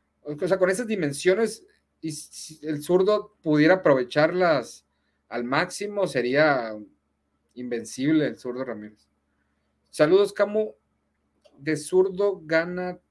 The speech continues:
¿tú crees Canelo le va a dar la oportunidad al zurdo a pelear? Pues está más probable. Si no se la da después de esta victoria con Bivol, ya no se la va a dar nunca Canelo Álvarez.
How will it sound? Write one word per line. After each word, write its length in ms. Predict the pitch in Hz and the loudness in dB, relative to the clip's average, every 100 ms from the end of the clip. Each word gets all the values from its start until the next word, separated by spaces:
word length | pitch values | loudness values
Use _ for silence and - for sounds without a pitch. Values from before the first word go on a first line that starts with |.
| _ | _
¿tú 160 | - 160 | -12 -8
crees 460 | 170 170 156 143 - _ _ - | -4 -4 -6 -12 -16 _ _ -4
Canelo 340 | 156 151 165 | -2 0 0
le 120 | 160 | 2
va 120 | 135 | 2
a 20 | 139 | 0
dar 80 | 151 | -2
la 80 | |
oportunidad 480 | 151 127 123 117 120 | -4 -8 -8 -6 -4
al 100 | 143 | -4
zurdo 300 | 143 135 139 | -6 -8 -8
a 80 | 143 | -6
pelear? 280 | 107 113 117 _ _ _ _ _ _ _ _ _ _ _ _ _ _ - | -6 -8 -10 _ _ _ _ _ _ _ _ _ _ _ _ _ _ -14
Pues 180 | 147 151 | -10 -8
está 500 | 147 - 175 185 - _ 175 | -8 -2 -2 -2 -8 _ -10
más 800 | 180 190 208 214 214 214 214 | -8 -6 -4 0 6 6 4
probable. 460 | - 208 180 165 165 | 2 6 8 8 4
Si 140 | 156 | 0
no 120 | 180 190 | 0 4
se 140 | 220 | 8
la 120 | 180 | 8
da 400 | 156 185 208 - _ | 8 8 4 -4 _
después 340 | 151 147 165 | -6 -2 0
de 60 | 180 | 0
esta 160 | 151 180 | 2 2
victoria 400 | 147 156 160 165 | 2 2 2 0
con 120 | 131 | -2
Bivol, 420 | 123 160 190 - _ _ | 2 4 4 0 _ _
ya 120 | 123 139 | -4 -2
no 100 | 139 | 0
se 100 | 135 | 2
la 80 | |
va 80 | 117 | 2
a 20 | 127 | 2
dar 80 | 120 | -2
nunca 420 | 110 110 107 104 | -8 -10 -12 -14
Canelo 360 | 101 98 95 | -16 -18 -20
Álvarez. 100 | - | -20